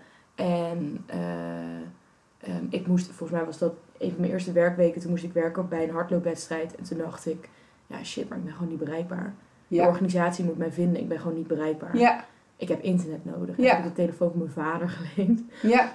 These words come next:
Speaker 1: om zijn internetabonnement te kunnen gebruiken. En hij had ook een betere camera, dus kon ik foto's maken, dat soort dingen. Maar toen dacht ik, ja shit, ik kan gewoon niet meer.
Speaker 2: Mhm.
Speaker 1: Ik kan gewoon niet meer in deze tijd leven en niet bereikbaar zijn. Het is
Speaker 2: Mhm.
Speaker 1: gewoon onprofessioneel.
Speaker 2: Mhm.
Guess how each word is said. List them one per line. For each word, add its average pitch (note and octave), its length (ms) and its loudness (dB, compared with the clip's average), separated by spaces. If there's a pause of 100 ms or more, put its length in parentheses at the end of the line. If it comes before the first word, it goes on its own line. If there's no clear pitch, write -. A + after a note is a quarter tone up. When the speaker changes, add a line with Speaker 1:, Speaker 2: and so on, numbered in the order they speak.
Speaker 1:
om B3 320 6
zijn F#3 280 0
internetabonnement F3+ 680 2
te F3 60 -10
kunnen F3 200 -2
gebruiken. E3 400 -2
En D3+ 60 -6
hij D#3 100 -6
had - 100 -6
ook - 60 -6
een D3 80 -8
betere D#3 300 -6
camera, F3 340 0
dus D#3+ 140 -8
kon E3 100 -10
ik D3+ 60 -12
foto's F3 320 2
maken, E3 280 -4
dat F3 120 0
soort F3+ 160 -4
dingen. F#3 200 4 (360)
Maar G3+ 120 -2
toen A#3 100 4
dacht F#3+ 140 0
ik, - 80 -16
ja F3+ 160 -6
shit, A#3 320 -2
ik F3+ 120 -4
kan D#4 240 2
gewoon E3+ 260 2
niet D#3+ 120 -6
meer. D#3 300 -6
Speaker 2:
Mhm. F3+ 120 0
Speaker 1:
Ik F3 100 4
kan G3+ 220 8
gewoon G3+ 340 4
niet A3+ 180 6
meer G3 140 4
in F#3+ 80 0
deze F#3+ 220 0
tijd F3+ 260 2
leven F#3+ 360 6
en F3 80 4
niet A3 160 6
bereikbaar F3+ 460 0
zijn. D#3 140 -10
Het - 80 4
is A3 60 10
Speaker 2:
Mhm. G#3+ 100 10
Speaker 1:
gewoon F#3+ 140 6
onprofessioneel. F#3+ 800 4
Speaker 2:
Mhm. G#3+ 360 8